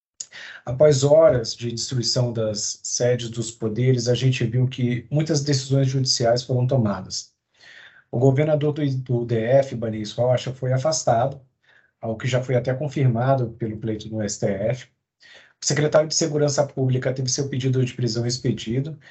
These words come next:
e, até a última informação, aguarda o retorno ao Brasil pra cumprir a sentença. E a gente ainda teve o presidente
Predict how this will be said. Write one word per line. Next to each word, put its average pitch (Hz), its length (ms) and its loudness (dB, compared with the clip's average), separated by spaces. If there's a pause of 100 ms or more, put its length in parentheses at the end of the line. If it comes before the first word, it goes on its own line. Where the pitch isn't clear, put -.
(320)
e, 113 360 0
até 113 260 2
a 123 40 6
última 127 300 0
informação, 123 640 -2
aguarda 120 460 4
o - 20 -2
retorno 113 640 -4
ao 113 80 -4
Brasil 113 360 -4
pra 127 120 -2
cumprir 110 300 -4
a 107 60 -4
sentença. 104 720 -6 (640)
E - 80 -8
a 170 40 -4
gente 180 240 -2
ainda 175 200 0
teve 139 240 0
o 143 60 0
presidente 131 800 0